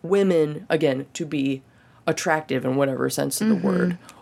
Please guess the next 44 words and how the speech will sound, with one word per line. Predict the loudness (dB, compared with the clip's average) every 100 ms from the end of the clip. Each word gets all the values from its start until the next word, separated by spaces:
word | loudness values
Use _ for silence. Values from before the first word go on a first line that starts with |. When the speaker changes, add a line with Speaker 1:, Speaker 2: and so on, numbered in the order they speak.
| -2
Speaker 1:
Or | 2 2 2 0
Speaker 2:
That's | 0 0 0
the | 0
currency | 0 0 0 -2
that's | -4 -4
valued | -2 -2 -4 -4
by | -6 -6 -8 -4
our | -4 -2
society. | -4 -2 0 0
Speaker 1:
Yes. | 2 2 0 -4 -2 -2
Speaker 2:
It's | -2 -2
Speaker 1:
You | -2 0
got | 0 0 0
it. |
Speaker 2:
currency, | -2 -4 -2
Speaker 1:
It's | -2 0 -2
Speaker 2:
yeah. | -6 -6
Speaker 1:
the | -2
social | 0 0 -2
currency. | -4 -4 -4 -2 -4 -4 -6 0
And | 2 4 2 2 0 -4 -8 -2
I'm | 0 0 -4 -2
waiting, | 0 2 2 2 2 0 -4
like, | -8 -4
I'm | -2 0
sure | 0 0
somebody's | 2 2 2 0
written | 0 2
it, | 0 0
and | 0 2
I | 2
would | 2
love | 0 -2
it | -4
if | -4
somebody | -2 -2 -2 -4 -6 -6
were | -6
to | -6
direct | 0 2 2 2
me | 0 0
to | 0
this | -2 -2
essay, | -2 -2 -4 -4
but | -6